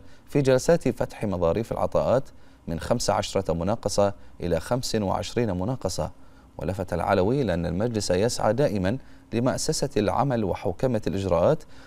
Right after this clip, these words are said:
لتعزيز الشفافية والالتزام وتحقيق أهداف القانون من خلال توثيق كافة إجراءات وعمليات المجلس ووضع مؤشرات أداء واضحة قابلة للقياس، والتي أفضت لحصول المجلس على شهادة الجودة العالية،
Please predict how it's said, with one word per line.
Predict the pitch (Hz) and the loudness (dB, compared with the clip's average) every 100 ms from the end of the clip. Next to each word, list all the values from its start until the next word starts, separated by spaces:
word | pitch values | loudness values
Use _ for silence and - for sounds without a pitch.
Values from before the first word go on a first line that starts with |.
| - | -2
لتعزيز | 131 143 139 185 135 | 2 2 4 4 4
الشفافية | - 95 87 107 131 | 2 2 2 0 2
والالتزام | 107 87 - 85 90 131 156 - - - | 2 2 -2 -2 0 0 -2 -8 -12 -4
وتحقيق | 95 - - 127 127 113 107 | -4 -4 -4 0 2 2 0
أهداف | 98 117 | 0 -2
القانون | 101 - 87 90 139 110 | -2 0 0 2 0 0
من | 87 | -2
خلال | 98 110 117 | 0 2 2
توثيق | 98 87 127 - | 0 0 0 -2
كافة | 92 127 - 123 98 | -2 -2 -4 -4 -2
إجراءات | 87 87 90 131 98 | 0 4 4 2 0
وعمليات | 92 85 85 107 - | 0 -2 -2 -2 -2
المجلس | 95 127 120 113 - - - - 80 | -2 -2 0 -2 -2 -12 -18 -10 0
ووضع | 82 110 107 | 4 6 4
مؤشرات | 98 95 - 90 120 95 | 0 -2 0 2 2 2
أداء | 85 95 107 | 4 4 4
واضحة | 117 127 98 101 101 - - - | 2 0 0 0 -2 -4 -20 0
قابلة | 110 156 127 104 | 4 4 6 4
للقياس، | 90 92 - 123 107 - - - - - | 4 4 2 2 2 -2 -14 -18 -14 -10
والتي | 76 - - - | -8 -6 -4 -4
أفضت | - 104 120 | 2 2 2
لحصول | 92 - 92 123 101 | 0 -8 -4 -2 0
المجلس | 87 101 92 113 107 | 0 0 -2 -2 0
على | 98 90 | 0 -2
شهادة | 95 104 107 95 | -4 -2 -2 -2
الجودة | 90 117 113 | -2 -2 0
العالية، | 98 139 123 82 78 | 0 0 0 0 -4